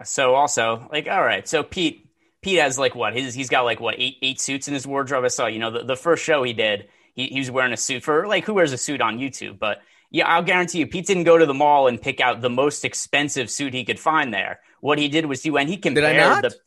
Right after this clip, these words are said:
Speaker 1: no, you went, you compared the prices of the different suits, and you found the one that was the best value, and that's what you could do with Odd Shopper, where, uh, we've got, we've got the price up for all the different games on the different sites, and you bet on the team that you find with the best price on it. So if you wanna bet up, let's say,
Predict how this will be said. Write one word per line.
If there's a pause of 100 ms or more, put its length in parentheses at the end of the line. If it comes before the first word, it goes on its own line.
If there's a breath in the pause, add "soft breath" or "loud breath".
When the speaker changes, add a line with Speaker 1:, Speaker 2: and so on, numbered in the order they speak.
(220)
Speaker 1:
no,
you
went,
you
compared
the
prices
of
the
different
suits,
and
you
found
the
one
that
was
the
best
value,
and
that's
what
you
could
do
with
Odd
Shopper,
where, (300 soft breath)
uh,
we've
got,
we've
got
the
price
up
for
all
the
different
games
on
the
different
sites,
and (300 soft breath)
you
bet
on
the
team
that
you
find
with
the
best
price
on
it.
So
if
you
wanna
bet
up,
let's
say,